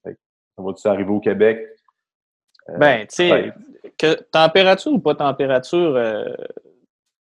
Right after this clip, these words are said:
Speaker 2: tu sais, juste le fait de dire la conscientisation aux symptômes, ça, je
Speaker 1: Ouais.
Speaker 2: pense que ça va rester, tu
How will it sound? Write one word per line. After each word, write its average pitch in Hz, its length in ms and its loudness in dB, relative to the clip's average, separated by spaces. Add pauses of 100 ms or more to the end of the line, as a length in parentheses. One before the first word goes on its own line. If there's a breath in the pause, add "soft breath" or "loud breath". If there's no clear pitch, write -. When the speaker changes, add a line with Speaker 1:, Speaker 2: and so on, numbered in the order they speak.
(540)
Speaker 2:
tu 160 100 -2
sais, 151 60 0
juste 156 260 0
le 151 100 4
fait 170 220 0
de 143 100 4
dire 147 380 0 (1300 loud breath)
la 143 200 -2
conscientisation 156 1000 2
aux 147 60 0
symptômes, 147 760 0 (580)
ça, - 200 -4
je 185 60 0
Speaker 1:
Ouais. 196 40 -4
Speaker 2:
pense 156 220 -2
que 139 120 -2
ça 139 180 -2
va 139 140 2
rester, 139 560 -2
tu 214 60 -8